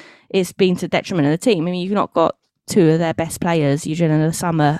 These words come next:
and Amandine Henry, who scored the absolute screamer in the Champions League final, um, in this team. And it just,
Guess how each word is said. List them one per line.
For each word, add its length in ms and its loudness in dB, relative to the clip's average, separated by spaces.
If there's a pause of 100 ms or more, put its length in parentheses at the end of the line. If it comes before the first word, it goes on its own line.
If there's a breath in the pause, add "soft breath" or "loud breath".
and 560 0 (300 loud breath)
Amandine 340 0
Henry, 380 2
who 100 -2
scored 300 -4
the 100 -4
absolute 400 -6
screamer 460 0
in 80 0
the 40 -4
Champions 340 -8
League 140 -2
final, 480 -2 (440 loud breath)
um, 400 2 (120)
in 200 2
this 240 -2
team. 400 0
And 160 -2
it 80 -4
just, 240 -8